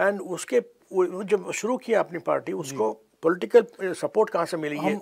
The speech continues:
Speaker 2: आपने पेट्रियाटिज्म, अ, ये सब चीज़ों की जो बात कर रहे हैं, अभी हाल में मैं एक, अ, जॉर्जिया मेलोनी की, अ, भाषण का एक अनुवाद पढ़ रहा था कहीं, तो वहाँ पे भी मतलब इसी तरह की आवाज़ें आती हैं, फादरलैंड को स्ट्रेस किया जा
Speaker 1: करेक्ट।
Speaker 2: रहा है।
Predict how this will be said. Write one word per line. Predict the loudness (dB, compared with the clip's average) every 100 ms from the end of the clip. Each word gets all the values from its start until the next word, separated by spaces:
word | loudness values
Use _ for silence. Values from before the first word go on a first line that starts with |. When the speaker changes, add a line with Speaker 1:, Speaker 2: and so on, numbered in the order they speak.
| 4
Speaker 2:
आपने | 2 2 -4 -4
पेट्रियाटिज्म, | 2 2 4 6 6 6 -2 0 0 -2 -6
अ, | 0 0
ये | 0
सब | -4 -8
चीज़ों | -6 -2 -2
की | -2 -2
जो | 2
बात | 8 6 6
कर | 6 6
रहे | 6
हैं, |
अभी | 2 2 4
हाल | 8 6
में | 4 -2
मैं | -2 0 0
एक, | 2 0 0 _ _ _ -20 -10 -2
अ, | 2
जॉर्जिया | 8 8 10 8
मेलोनी | 6 2 2 -2 -6
की, | -4 0 4 6
अ, | 4 4
भाषण | 4 4 4 0 -2
का | 4 8 8
एक | 6 2 0 0
अनुवाद | 0 4 4 4 0
पढ़ | 2 4
रहा | 4 2
था | -2 -6
कहीं, | -6 -8 -10 -14 _ -20 -20 _ -2
तो |
वहाँ | 0 4 4
पे | 6 2
भी | 2 -4 -2
मतलब | -4 0 0
इसी | -2 -8 -6
तरह | 0 0 0
की | 0 4
आवाज़ें | 6 6 4 4
आती | 2 2 -6
हैं, | -8 -8
फादरलैंड | -6 2 2 2 0 -2 -2 -4
को | -10
स्ट्रेस | -10 -10 -10 -10
किया | -6 -4
जा | -2
Speaker 1:
करेक्ट। | -2
Speaker 2:
रहा | -2
है। | -6